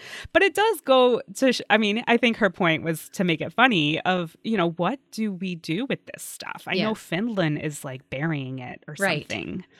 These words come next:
Speaker 2: Miles and miles and miles under the ground. Yeah. Yeah.
Speaker 1: Right.
Speaker 2: But then they talked about, and I think in a couple of the episodes, they talked about how do they mark where that is for future
Speaker 1: Mm-hmm.
Speaker 2: generations. And, like, is it really, like, how do we know it's really safe? Um,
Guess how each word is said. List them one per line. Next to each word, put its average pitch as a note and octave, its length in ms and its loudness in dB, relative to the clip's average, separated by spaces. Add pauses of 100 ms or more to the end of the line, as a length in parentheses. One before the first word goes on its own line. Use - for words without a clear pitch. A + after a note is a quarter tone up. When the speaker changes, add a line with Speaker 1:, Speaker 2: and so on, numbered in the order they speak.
Speaker 2:
Miles E3 400 -4
and D#3+ 100 -6
miles D3+ 300 -10
and D#3 100 -14
miles D#3+ 300 -12
under E3 160 -8
the D#3 60 -8
ground. D3+ 420 -8
Yeah. D#3+ 220 -10 (760)
Yeah. E3 160 0
Speaker 1:
Right. D#3 100 2
Speaker 2:
But D3 100 4
then G3 280 6
they F3 100 0
talked E3+ 240 -2
about, D#3+ 320 -2
and F3+ 140 0
I E3+ 80 0
think F#3 160 -4
in D#3+ 80 -2
a D#3 80 -4
couple A#3+ 200 -2
of D#3 100 0
the D3+ 60 -4
episodes, D3 340 -8
they D3 100 -6
talked D3 240 -6
about D3 160 -6
how E3 120 0
do D#3+ 80 -2
they D#3 140 -4
mark D#3+ 420 -2
where D#3+ 220 -4
that D3 220 -4
is G#3+ 420 2
for - 160 -10
future D#3+ 260 -4
Speaker 1:
Mm-hmm. D#3+ 120 0
Speaker 2:
generations. G3+ 800 -4
And, E3 320 -6 (380)
like, D#3+ 140 -6
is D#3 120 -8
it D#3+ 120 -10
really, F3 600 -2 (360)
like, - 80 -20
how E3+ 100 -2
do G#3 60 2
we G3+ 100 0
know F#3 200 -2
it's F3 140 -10
really E3+ 180 -2
safe? D#3+ 680 0
Um, D3 580 -6